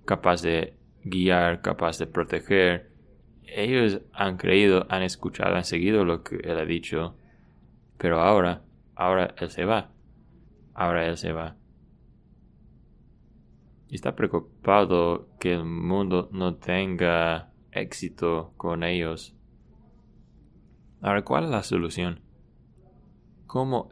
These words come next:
es que la oración de Jesús, cómo será contestada? Pues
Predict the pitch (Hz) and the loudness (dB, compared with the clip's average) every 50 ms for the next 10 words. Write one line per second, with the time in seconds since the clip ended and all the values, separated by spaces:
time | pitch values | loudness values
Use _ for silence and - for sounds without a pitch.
0 | - - - 101 98 92 90 90 92 104 101 - - - 87 87 87 87 87 85 | -8 -4 -2 2 2 2 2 2 0 -2 -4 -6 -4 -2 0 2 2 2 0 0
1 | 85 - 90 85 85 85 - - 85 80 - - - 90 87 87 82 - - - | -2 -4 -6 -6 -6 -6 -4 -4 -4 -4 -4 -4 -2 0 0 0 -2 -4 -6 -6
2 | 95 95 98 90 - 92 87 87 82 - - 85 82 82 87 78 - - - 92 | -4 -4 -4 -4 -2 -2 -2 -2 -2 -4 -8 -10 -8 -8 -8 -8 -8 -6 -4 -2
3 | 98 101 90 82 82 - - - _ _ - - - - - - - - _ _ | -2 0 -2 -4 -6 -8 -14 -20 _ _ -20 -20 -20 -20 -20 -20 -20 -20 _ _
4 | _ - _ _ _ - - - - - - - - - - - - - - - | _ -20 _ _ _ -20 -20 -20 -20 -20 -20 -20 -16 -12 -12 -12 -12 -14 -20 -20
5 | - - - - _ - - - - - - - - - - - - - _ - | -20 -20 -20 -20 _ -20 -20 -20 -20 -20 -20 -20 -20 -20 -20 -20 -20 -20 _ -20
6 | - - - - - - 104 98 98 95 92 92 - - - | -20 -20 -20 -8 -2 0 2 2 4 2 2 0 -2 -8 -12